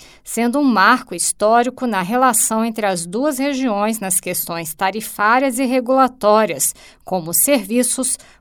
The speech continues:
compras governamentais, facilitação do comércio, barreiras técnicas, medidas sanitárias e fitossanitárias e propriedade intelectual.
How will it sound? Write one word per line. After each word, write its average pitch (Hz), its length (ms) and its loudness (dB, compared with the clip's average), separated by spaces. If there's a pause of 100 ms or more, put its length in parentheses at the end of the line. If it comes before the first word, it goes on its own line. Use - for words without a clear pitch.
compras 302 540 4
governamentais, 202 1200 0 (280)
facilitação 180 840 0
do 170 100 -6
comércio, 190 760 -2 (280)
barreiras 175 640 -2
técnicas, 220 720 -2 (260)
medidas 262 720 0
sanitárias 233 880 2
e 185 80 -2
fitossanitárias 220 1400 -2 (240)
e 185 100 -8
propriedade 220 1000 0
intelectual. 196 920 -4